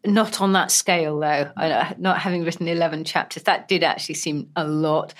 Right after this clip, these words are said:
Um, no, I, ooh, my book, A Sense of Belonging, I had written, I think I'd written the first two chapters, and I woke up,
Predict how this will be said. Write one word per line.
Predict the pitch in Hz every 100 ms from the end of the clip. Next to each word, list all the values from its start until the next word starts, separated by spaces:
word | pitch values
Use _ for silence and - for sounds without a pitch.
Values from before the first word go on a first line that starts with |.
| - - - - -
Um, | 202 202 202 190
no, | 220 214
I, | - 214 214 214 214 -
ooh, | 240 220
my | 185 185
book, | 185 208
A | -
Sense | - 208 -
of | 185
Belonging, | 202 208 214 185 165 -
I | 185
had | 180 180
written, | 190 233 233 226 220 - _ _ _ _ _ _ _ _
I | - _ _ _ _ -
think |
I'd | 427 226
written | - 190
the | 185
first | - 190 190 - -
two | - 247 196
chapters, | - 165 - - 156 151 - - - - -
and | 170
I |
woke | 165 185 170 -
up, | 170 -